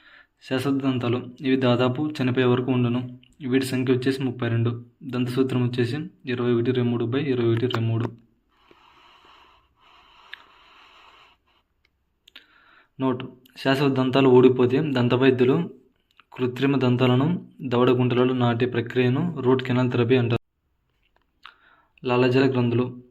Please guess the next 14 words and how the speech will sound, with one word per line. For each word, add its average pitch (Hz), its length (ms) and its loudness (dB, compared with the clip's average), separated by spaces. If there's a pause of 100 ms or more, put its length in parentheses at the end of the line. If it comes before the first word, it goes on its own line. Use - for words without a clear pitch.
(140)
ఇవి 143 460 -4
మానవునిలో 127 560 2
మూడు 127 240 4
జతలు 123 260 2
ఉండును. 123 440 0 (420)
మిగతా 127 300 0
క్షీరదాలలో 127 600 2
నాలుగు 123 200 2
జతలు 123 260 2
ఉండును. 120 520 -4 (540)
క్షీరదాలలో 135 680 2
అదనంగా 131 580 2
ఉండే 127 200 4
గ్రంథి 123 600 0